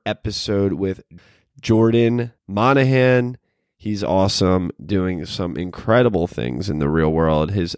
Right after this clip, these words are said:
story is amazing. He has transitioned. It's all about transitions, and he has transitioned jobs, transitioned, um,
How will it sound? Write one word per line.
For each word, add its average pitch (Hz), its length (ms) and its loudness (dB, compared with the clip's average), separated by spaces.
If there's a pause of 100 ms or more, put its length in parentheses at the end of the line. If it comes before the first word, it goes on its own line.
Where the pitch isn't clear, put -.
story 98 600 2
is 82 440 -4 (120)
amazing. 95 800 0
He 95 180 -4
has 80 120 -8
transitioned. 90 880 -4 (320)
It's - 140 -4
all 147 220 4
about 95 360 -4
transitions, 85 760 -4
and 80 120 -6
he 101 100 -2
has 95 100 -6
transitioned 92 580 -6
jobs, 123 480 0 (380)
transitioned, 95 880 -4 (360)
um, 71 580 -6